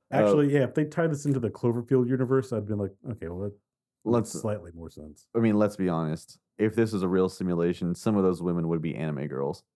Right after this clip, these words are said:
Speaker 1: Or at least have cat ears.
Speaker 2: It's gotta be real. It's gotta be nineteen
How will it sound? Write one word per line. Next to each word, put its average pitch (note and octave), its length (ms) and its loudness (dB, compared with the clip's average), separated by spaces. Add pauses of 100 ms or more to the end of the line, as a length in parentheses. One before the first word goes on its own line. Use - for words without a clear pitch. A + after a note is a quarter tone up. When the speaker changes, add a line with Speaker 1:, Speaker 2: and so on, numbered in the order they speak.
(1400)
Speaker 1:
Or F#2 200 4
at F2+ 60 2
least F#2+ 240 2
have F2+ 200 0
cat E2 240 0
ears. D2 320 -6 (680)
Speaker 2:
It's - 80 -20
gotta A2+ 220 -4
be A2 140 -4
real. A#2 320 2
It's G2+ 100 -8
gotta G#2 140 -6
be A2+ 80 -4
nineteen G2+ 340 -6